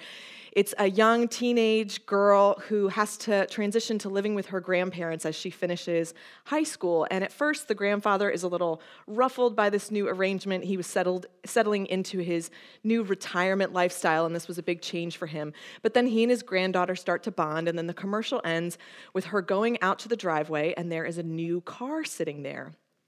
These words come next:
And she turns to her grandfather and says, "But Grandpa, what about your dream car?" And he says,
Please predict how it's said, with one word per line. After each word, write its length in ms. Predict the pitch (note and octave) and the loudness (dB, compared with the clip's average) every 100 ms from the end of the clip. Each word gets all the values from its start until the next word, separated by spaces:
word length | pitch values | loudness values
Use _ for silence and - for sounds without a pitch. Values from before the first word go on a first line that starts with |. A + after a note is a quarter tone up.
| _ - G#3+ | _ -18 -6
And 140 | G3 | -6
she 160 | - F#3 | -4 -6
turns 320 | G3 G3+ G3+ | -2 -2 -2
to 80 | A3 | -2
her 80 | |
grandfather 460 | F#3+ E3+ E3 E3+ F3 | 0 -2 -2 -4 -4
and 120 | F#3 | -6
says, 280 | F#3+ F3+ F3 - - - - _ | -6 -6 -8 -18 -20 -20 -20 _
"But 160 | A3 | -4
Grandpa, 480 | - D4 F4+ G#3 E3+ | -2 -2 -2 -2 -2
what 180 | F3+ A3+ | 0 0
about 240 | A#3 F#3 | 2 0
your 160 | F#3+ F#3 | -2 -6
dream 380 | F3+ F#3 A3+ B3+ | -4 -2 0 -2
car?" 460 | - A#2 - E3 _ _ _ _ _ - | -6 -10 -10 -16 _ _ _ _ _ -8
And 160 | F3 | -6
he 140 | E3+ G3 | -2 -2
says, 480 | - E3 D#3+ D#3 | -2 -2 -2 -8